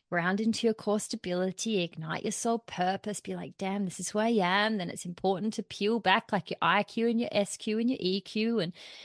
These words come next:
start to figure out, "Okay, these are the bits that are going to sort of try and throw me off course with dealing with my emotions and closing my heart down." Okay, as you start to work through those,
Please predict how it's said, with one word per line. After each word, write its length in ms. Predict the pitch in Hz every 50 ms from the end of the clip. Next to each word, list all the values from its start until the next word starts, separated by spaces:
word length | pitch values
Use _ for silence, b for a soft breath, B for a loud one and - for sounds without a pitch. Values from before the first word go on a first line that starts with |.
| B B B
start 400 | - - - - 202 196 - -
to 140 | - 214 208
figure 360 | - - - 208 202 220 202 196
out, 240 | 196 196 202 208
"Okay, 380 | 214 214 - - 190 196 196 196
these 280 | 170 175 180 196 185 233
are 160 | 233 208 - - -
the 60 | 208
bits 340 | - - 214 220 - - -
that 140 | 214 196 190
are 60 | 180
going 280 | - 185 185 185 185
to 60 | 185 180
sort 220 | - - 185 175
of 80 | 180 -
try 240 | - - 175 180
and 100 | 196 196 190
throw 300 | - - 196 165 180 190
me 120 | 202 202
off 240 | 202 202 202 - -
course 360 | - - 175 170 190 185 -
with 140 | 202 180 -
dealing 300 | - 185 180 175 175 175
with 200 | 185 185 - -
my 140 | 208 214 262
emotions 800 | 285 226 196 185 185 185 - - 185 180 185 196 202 202 190 -
and 120 | 156 147
closing 360 | - - 165 156 170 202 214
my 120 | 233 269 262
heart 300 | - 214 196 185 - 202
down." 220 | - 202 196 196 185
Okay, 260 | 175 - - 196 180
as 120 | 170 165 -
you 60 | 175
start 320 | - - - - - - -
to 80 | 214
work 220 | 208 208 - - -
through 200 | - 240 226 196
those, 360 | 190 180 175 180 175 175